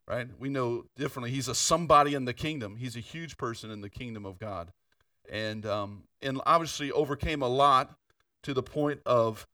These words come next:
you know, I think the key thing that we can learn from, from William and from a lot of our friends in the African American community is to not be defined by our, by society,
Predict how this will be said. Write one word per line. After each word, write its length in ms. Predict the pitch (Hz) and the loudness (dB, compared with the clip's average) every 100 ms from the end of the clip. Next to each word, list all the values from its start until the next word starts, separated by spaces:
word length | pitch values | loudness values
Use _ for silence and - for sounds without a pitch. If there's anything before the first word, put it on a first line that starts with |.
| _ _ - | _ _ -8
you 100 | 135 | 0
know, 100 | 131 | 2
I 80 | |
think 200 | 131 175 | 2 -4
the 80 | 143 | -8
key 220 | - 170 | -6 -6
thing 220 | 160 165 147 | -4 -4 -4
that 80 | |
we 140 | 127 147 | -4 -6
can 200 | 143 127 | -6 -4
learn 240 | 135 139 | -2 -4
from, 460 | 127 135 123 113 113 _ | -6 -6 -4 -4 -10 _
from 240 | - 120 | -12 -8
William 520 | 117 131 139 117 110 104 | -6 -4 -4 -6 -8 -10
and 280 | - 113 107 | -8 -8 -8
from 340 | 101 120 110 107 | -8 -6 -6 -6
a 80 | 104 | -4
lot 280 | 113 127 135 | 0 -2 -2
of 80 | |
our 140 | 110 107 | -4 -6
friends 540 | - 113 104 101 - _ _ _ | -6 -10 -10 -12 -16 _ _ _
in 80 | - | -10
the 100 | 113 | -6
African 340 | 117 120 - | -6 -8 -10
American 500 | 110 113 113 110 117 | -8 -6 -6 -8 -12
community 560 | 98 107 135 135 110 104 - _ _ | -12 -10 -8 -8 -8 -12 -16 _ _
is 240 | - 117 113 | -4 -2 -2
to 140 | - | -4
not 260 | 135 165 175 | 2 2 2
be 80 | 156 | -6
defined 500 | 127 - 131 139 127 | -8 -2 0 0 2
by 120 | 117 | 2
our, 220 | 110 - - | 4 0 -8
by 300 | 107 113 107 | -4 0 0
society, 840 | 104 - 104 - 113 117 98 92 143 | -2 -8 -10 -2 0 0 -2 -10 -14